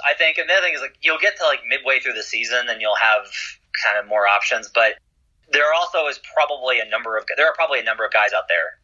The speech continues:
that Rockets fans would consider bad or, like, worrisome contracts, et cetera, that Daryl will probably look at very hard and be like,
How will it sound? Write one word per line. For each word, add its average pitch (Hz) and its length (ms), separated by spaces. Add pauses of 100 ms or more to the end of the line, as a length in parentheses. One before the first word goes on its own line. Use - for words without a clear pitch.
that 110 140
Rockets 117 300
fans 113 240
would 104 120
consider 98 540
bad 98 400
or, 98 340 (240)
like, 92 240
worrisome 101 640 (240)
contracts, 101 520
et - 100
cetera, 123 400 (380)
that 117 140
Daryl 110 340
will 101 100
probably 101 420
look 98 180
at 98 140
very 90 260
hard 92 320 (180)
and 101 80
be 95 120
like, 92 220